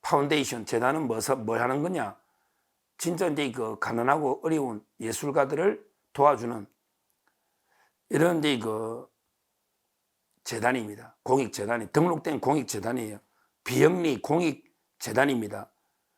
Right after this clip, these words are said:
그러니까 아주 어려운 이제 그 자립 준비하는 청년들한테 그 미술 교육 사업을 하겠다. 그래서 기부한다고 문다에 그랬거든요. 그러니까 결국 이제 그 문다에가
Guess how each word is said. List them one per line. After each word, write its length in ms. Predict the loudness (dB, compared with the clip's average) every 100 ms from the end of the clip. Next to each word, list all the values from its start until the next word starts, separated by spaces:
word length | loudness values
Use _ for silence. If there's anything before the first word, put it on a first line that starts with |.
| _ _ _
그러니까 280 | -12 2 4
아주 220 | 4 4 4
어려운 380 | 6 6 4
이제 180 | 0 0
그 140 | -2 -2
자립 360 | 2 2 2
준비하는 680 | -2 2 4 2 2 -2 -4 _ _ _ _
청년들한테 840 | -4 0 4 4 6 4 6 4 2
그 140 | 0
미술 440 | -4 0 0 0 -2
교육 220 | -2 -2
사업을 260 | 0 0 0
하겠다. 500 | -2 -2 -4 -6 -10 _ _ _ _ _ _ _ _ 0
그래서 280 | 4 4 2
기부한다고 540 | -2 2 2 4 2
문다에 360 | 0 -4 -2 -2
그랬거든요. 600 | -4 -6 -8 -10 -10 -14 _ _ _ _ _ _ _ _ _ _ _ _
그러니까 440 | -6 0 2 2 -4 _ _
결국 360 | 4 4 4 2
이제 180 | 0
그 100 | 0
문다에가 960 | -4 -2 0 2 2 2 2 4 2 -2